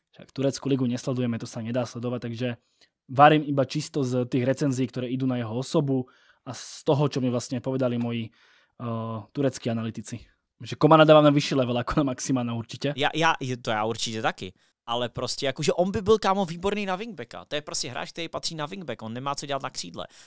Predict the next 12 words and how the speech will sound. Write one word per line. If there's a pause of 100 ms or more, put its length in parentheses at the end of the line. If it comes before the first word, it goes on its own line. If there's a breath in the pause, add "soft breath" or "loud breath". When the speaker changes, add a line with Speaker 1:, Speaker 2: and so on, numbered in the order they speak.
Speaker 2:
Protože
na
křídle
potřebuješ
být
produktivní,
ale
kámo,
já
si
dovedu
představit,